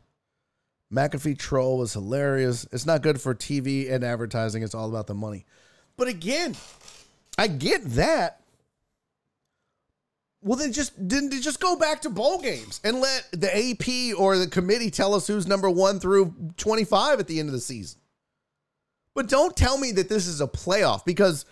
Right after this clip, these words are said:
<clears throat> in the, in the, uh, w-, <sighs> in the spirit of a playoffs, of a bracket,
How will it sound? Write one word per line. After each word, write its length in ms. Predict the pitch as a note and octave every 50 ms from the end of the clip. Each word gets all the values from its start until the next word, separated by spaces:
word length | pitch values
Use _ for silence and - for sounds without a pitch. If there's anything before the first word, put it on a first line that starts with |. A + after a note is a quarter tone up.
| _ _ _
<clears throat> 200 | _ _ - -
in 560 | F#3 G3 F3+ B2+ - _ - A#3 C#4 C#4 B3+
the, 400 | B3 B3 A#3+ A#3 G#3+ G3 E3+ - _ _ _ _ _ _ _ _ _ _ _ _ _ _ _ _ _ _ _ _ _ _ _ _ _ _ _ _ - _ _ - _ _ _ _ -
in 240 | G3+ A#3 A#3+ A3+ G#3
the, 400 | A3 A3+ A3 G#3+ G#3 G3+ - -
uh, 60 | F3
w-, 400 | E3 D3 G3+ G#3 G#3 - - - - _ _ -
<sighs> 60 | - - - - - - - - - _ _ _ _ _ _ _ _ _ _ _ _ _ _ _ -
in 160 | A3+ B3+ A#3+
the 100 | A3 F#3
spirit 760 | - - - - - - - C4+ D#4 E4 D4 A#3 F3+ D3 - _ _ -
of 440 | F3 G3+ G3 F#3+ F3+ D3+ B2+ B2 - -
a 100 | D3 C#3
playoffs, 1160 | A2 - - - - - - A#3+ D4+ D4+ A3+ D3 B2 G2+ F2+ F2 F2 - - - - - - - _ _ _ _ -
of 140 | D#3+ D3+ D3+
a 80 | C#3
bracket, 760 | G#2 F2+ - - B2+ D#3 A3 C#4 C4 - - B2+ G2 - -